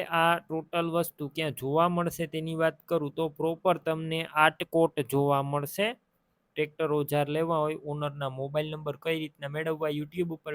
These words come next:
વિડીયો જોતા હોય તો વિડીયો નીચે નંબર મળશે, Facebook પેજ ઉપર વિડીયો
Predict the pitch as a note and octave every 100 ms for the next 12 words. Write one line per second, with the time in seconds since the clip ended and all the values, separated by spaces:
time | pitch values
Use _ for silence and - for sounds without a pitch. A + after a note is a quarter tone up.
0 | D3 D3+ D3+ D3 E3+ E3 D3 C#3+ C#3 D3+
1 | D#3 D3+ D3+ F#3 E3+ D3+ D3 C#3+ C#3+ C#3
2 | G#3 A#3+ _ - _ - G#3 A3 G#3+ G#3
3 | - F#3+ F3+ F3+ F3 E3+ E3 E3+ E3+